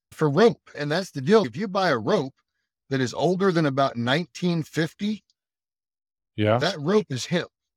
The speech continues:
Speaker 1: That is not cotton. That is not nylon. That is a hemp rope.
Speaker 2: And it,
Speaker 1: And
Speaker 2: it
Speaker 1: those
Speaker 2: was
Speaker 1: will
Speaker 2: just
Speaker 1: last
Speaker 2: completely removed from the market between then and now.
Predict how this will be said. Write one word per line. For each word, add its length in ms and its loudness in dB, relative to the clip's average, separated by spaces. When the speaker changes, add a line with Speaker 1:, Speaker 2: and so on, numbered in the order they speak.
Speaker 1:
That 160 -2
is 100 -8
not 260 -2
cotton. 400 2
That 120 -4
is 120 -10
not 240 -2
nylon. 600 -4
That 120 -2
is 140 -4
a 100 -2
hemp 340 0
rope. 240 -4
Speaker 2:
And 140 -2
it, 140 4
Speaker 1:
And 100 -4
Speaker 2:
it 40 4
Speaker 1:
those 120 4
Speaker 2:
was 100 6
Speaker 1:
will 40 -6
Speaker 2:
just 180 4
Speaker 1:
last 80 0
Speaker 2:
completely 520 0
removed 480 4
from 220 -6
the 80 -4
market 500 0
between 400 -6
then 240 2
and 100 -4
now. 320 -6